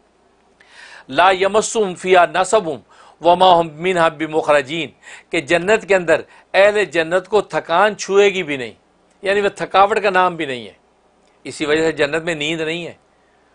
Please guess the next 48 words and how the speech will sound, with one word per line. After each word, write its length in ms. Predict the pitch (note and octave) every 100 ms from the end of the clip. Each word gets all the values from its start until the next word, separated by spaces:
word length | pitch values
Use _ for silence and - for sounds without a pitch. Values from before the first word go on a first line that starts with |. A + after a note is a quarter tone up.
| _ _
वहाँ 140 | C3+
सोना 360 | C#3+ D3+ D3+ E3+
नहीं 200 | D3+ D#3+
है। 100 | E3+
ये 80 | D3
दुनिया 320 | C#3 D3 F3+
में 80 | F#3
ही 60 | E3
सोना 260 | C#3+ D3
है, 80 | D3
जितना 300 | C3+ B2 C3+
सोना 320 | C3 C3+ B2+
आपने 200 | A#2 A#2+
सो 200 | A#2 B2
ले, 120 | A2 - _ _ _ _ _ _ C#3
वहाँ 240 | C3 E3
तो 100 | F#3
जाग 260 | E3+ E3 E3+
नहीं 220 | F#3+ F3
है, 180 | C#3 G#2 _ _ _ -
क्योंकि 200 | E3+ F#3
वहाँ 300 | D3 C#3 F3+
पर 180 | G#3 F#3
सोए 360 | - D#3+ G#3 G#3 - _ -
तो 60 |
फिर 200 | D#3+ F#3
इसका 240 | F3 - E3+
मतलब 260 | E3 E3 F3
जो 160 | F3
नेमतें 460 | D3 C#3+ E3+ F3+ G3+
जन्नत 320 | E3+ E3+ F3
की 120 | D#3 D#3+
अल्लाह 240 | D3 D#3+
तबारक 360 | D3 D3 D3 D3
व 80 | C#3
तआला 160 | C#3+
ने 60 | C#3 C3+
पैदा 240 | C3+ C3
कर 160 | B2 B2+
रखी 280 | B2 - D#3+
हैं 200 | D#3 C3+ - - _
उनसे 280 | E3+ D#3+ F3+
आप 200 | E3 F3
इस्तिफादे 580 | D#3 - C#3+ C#3+ D3 F3
से 140 | F3
महरूम 320 | D#3+ D#3 F#3+ G#3
हो 120 | F3+
गए। 180 | C3